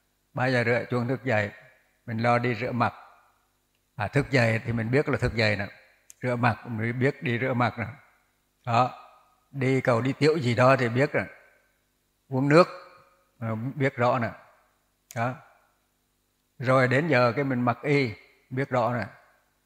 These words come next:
Rồi bước đi biết rõ nè. Rồi đến chánh điện biết rõ nè. Ngồi xuống biết rõ nè.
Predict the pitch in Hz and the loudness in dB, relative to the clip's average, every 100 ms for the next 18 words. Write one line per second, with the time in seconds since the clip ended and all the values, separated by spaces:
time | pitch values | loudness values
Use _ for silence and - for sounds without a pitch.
0 | - 110 117 170 185 151 135 139 160 120 | -10 0 2 2 4 4 4 2 2 2
1 | 123 117 107 - - _ - 117 117 147 | 2 0 -4 -8 -20 _ -10 -2 -2 2
2 | 147 156 131 120 120 139 - 127 131 120 | 2 4 2 2 0 0 2 2 2 0
3 | 110 - 131 123 120 156 160 165 131 131 | -4 -4 -2 0 0 0 2 2 4 4
4 | 131 123 | 4 0